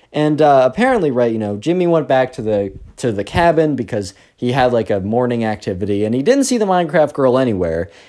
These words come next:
And when he went back to the cabin, right, uh, the, the counselor is like, "Hey, Jimmy, I just wanna let you know that the Minecraft girl is no longer at this camp,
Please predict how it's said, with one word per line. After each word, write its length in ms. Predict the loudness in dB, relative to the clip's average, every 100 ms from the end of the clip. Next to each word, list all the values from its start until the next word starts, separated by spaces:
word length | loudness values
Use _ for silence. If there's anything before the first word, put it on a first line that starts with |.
| _
And 160 | -2 0
when 100 | 2
he 60 |
went 200 | 2 2
back 200 | 2 0
to 80 | 0
the 80 | -8
cabin, 500 | -2 0 2 0 -2
right, 340 | 0 -2 -2
uh, 260 | -4 -2 -4 -6 -20 _ -6
the, 120 | -6
the 180 | -6 -12
counselor 560 | -4 -4 -2 0 0
is 80 | 0
like, 160 | -4 -2
"Hey, 420 | 4 6 6 6
Jimmy, 260 | 0 0
I 60 | 0
just 160 | 0 -2
wanna 160 | 0
let 160 | 0 0
you 80 | -2
know 240 | 0 0
that 220 | 0 -2
the 60 | -2
Minecraft 500 | -4 -4 -2 -4 -2
girl 200 | 0 0
is 140 | 0
no 160 | 0 2
longer 380 | 4 2 2 2
at 160 | 2
this 120 | -2
camp, 400 | -2 -2 0 -2